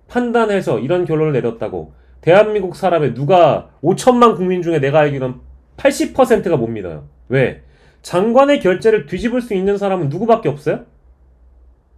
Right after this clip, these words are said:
거기까지만 하겠습니다. 그래서 아무튼 이런, 요런 논리 또 나오죠. 설사 경로설이 맞다고 하더라도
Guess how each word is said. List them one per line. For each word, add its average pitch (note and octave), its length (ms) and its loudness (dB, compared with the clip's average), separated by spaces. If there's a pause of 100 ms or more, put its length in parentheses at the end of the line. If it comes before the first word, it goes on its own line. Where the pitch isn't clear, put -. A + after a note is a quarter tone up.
(260)
거기까지만 A2+ 480 -6
하겠습니다. - 640 -18
그래서 - 220 -8
아무튼 D3+ 640 -4 (180)
이런, G#3 360 0
요런 A#3 240 6
논리 F#3+ 240 2
또 A#3+ 120 0
나오죠. A2+ 640 -2 (440)
설사 G#3 360 -2
경로설이 A3+ 640 0
맞다고 E3+ 420 -2
하더라도 B2+ 680 -4